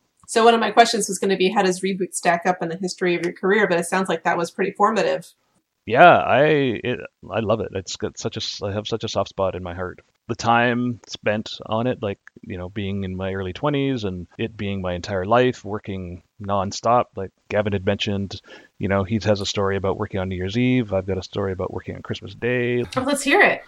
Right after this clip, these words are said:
Speaker 2: And <laughs>
Speaker 1: <laughs>
Speaker 2: it was funny. It was for Medusa Bug, and, um, most of the animators had,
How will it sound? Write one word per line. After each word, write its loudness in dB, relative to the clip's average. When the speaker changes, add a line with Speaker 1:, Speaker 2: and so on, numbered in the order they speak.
Speaker 2:
And 8
<laughs> 10
Speaker 1:
<laughs> -
Speaker 2:
it 10
was 2
funny. 4
It 6
was 2
for -2
Medusa 0
Bug, 2
and, 0
um, 0
most -2
of -2
the 4
animators 2
had, 2